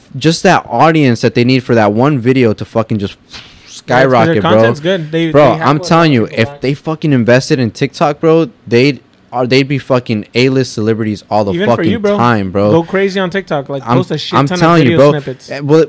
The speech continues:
Speaker 1: well, that's what you see all these TikTok creators doing, bro. Like, they reach fucking millions of followers and then, or, like, f-, even just fucking fifty K followers, and the first thing they do is, "Let me drop my merch line."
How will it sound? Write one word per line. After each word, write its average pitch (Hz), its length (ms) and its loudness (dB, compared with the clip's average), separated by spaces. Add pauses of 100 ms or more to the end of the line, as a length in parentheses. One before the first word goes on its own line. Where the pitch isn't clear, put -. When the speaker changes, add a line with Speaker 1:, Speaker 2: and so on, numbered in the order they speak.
Speaker 1:
well, 143 140 0
that's 175 200 0
what 208 80 6
you 190 60 2
see 185 160 0
all 180 160 4
these 190 200 2
TikTok 202 520 0
creators 113 340 0
doing, 113 240 0
bro. 120 160 4
Like, 143 200 2
they 131 120 2
reach 151 240 0
fucking 156 400 0
millions 139 380 0
of 113 100 -2
followers 170 580 2 (120)
and 131 140 2
then, 120 420 0
or, 120 160 4
like, 107 140 2
f-, - 160 -20
even 190 320 0
just 160 140 -6
fucking 165 300 -2
fifty 160 300 -4
K 185 260 0
followers, 117 540 2
and 127 120 -2
the 113 60 -2
first 156 220 -2
thing 175 100 -2
they 156 100 2
do 165 180 2
is, 139 160 2 (320)
"Let 117 80 0
me 127 100 0
drop 131 180 2
my 117 140 0
merch 110 340 -2
line." 92 240 -4